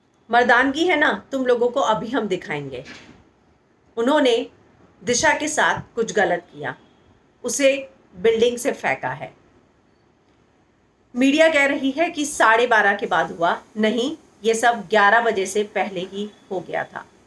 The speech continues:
इतना ही नहीं, उसने जो दावे किए हैं, मैं आपको पढ़ के सुनाती हूँ। "उस दिन रात,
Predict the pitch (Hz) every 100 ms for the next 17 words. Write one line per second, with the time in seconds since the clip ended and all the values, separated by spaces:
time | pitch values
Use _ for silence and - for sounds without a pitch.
0 | _ _ _ _ _ 262 - 254 262 226
1 | 254 392 - - _ - 233 233 277 277
2 | 240 220 214 262 285 240 214 240 226 208
3 | 208 - 220 220 - _ _ _ _ _
4 | - 269 277 311 320 269 202 202 208 254
5 | - _ _ _ _ _ _ _ _ _
6 | _ _ _ - 311 302 381 247 208 226
7 | -